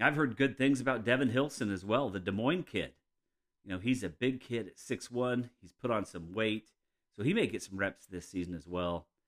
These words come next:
And don't forget, a couple of incoming freshman running backs with lots of accolades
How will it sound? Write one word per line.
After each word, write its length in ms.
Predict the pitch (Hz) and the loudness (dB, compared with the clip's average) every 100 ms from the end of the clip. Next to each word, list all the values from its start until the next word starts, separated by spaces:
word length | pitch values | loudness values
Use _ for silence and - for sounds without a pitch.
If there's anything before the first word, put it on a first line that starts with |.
| _ _ _ _ | _ _ _ _
And 260 | 92 90 78 | -6 -6 -2
don't 240 | 117 117 | -2 -2
forget, 440 | 101 92 117 92 _ _ _ _ _ _ | -8 0 0 0 _ _ _ _ _ _
a 100 | - | -4
couple 300 | 113 117 110 | -4 0 0
of 140 | 90 - | 0 0
incoming 560 | 143 147 135 131 139 127 | 4 4 4 4 4 4
freshman 440 | - 131 - 107 | 2 -2 0 -4
running 240 | 101 92 87 | -2 -2 -2
backs 320 | 85 87 - | -2 -4 -6
with 160 | 90 90 | -14 -4
lots 220 | 90 - | -4 -4
of 80 | 85 | -2
accolades 600 | 95 - 90 87 82 | -2 -2 -2 -2 -4